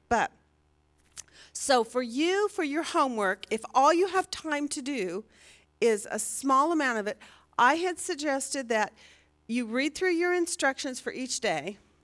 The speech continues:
use a yellow highlighted marker, and so that you wanna know what all the instructions are. You do wanna know what kind of things she's asking you to look for, right? You can yellow highlight those places where she gives you instructions about,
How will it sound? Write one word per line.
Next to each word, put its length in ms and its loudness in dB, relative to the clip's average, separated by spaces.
use 300 -4
a 40 -10
yellow 320 2
highlighted 640 0
marker, 540 -2
and 240 -6
so 160 -6
that 220 -2
you 80 2
wanna 260 4
know 240 6
what 200 4
all 160 6
the 120 -2
instructions 580 -6
are. 140 -4
You 120 -8
do 160 0
wanna 240 0
know 260 0
what 420 -2
kind 220 -6
of 80 -8
things 220 -6
she's 180 -8
asking 360 -4
you 40 -4
to 80 -10
look 260 -8
for, 300 -8
right? 340 -4
You 160 -2
can 240 -4
yellow 340 4
highlight 760 0
those 380 0
places 500 -2
where 100 -2
she 160 -8
gives 240 -4
you 60 -6
instructions 840 -4
about, 680 0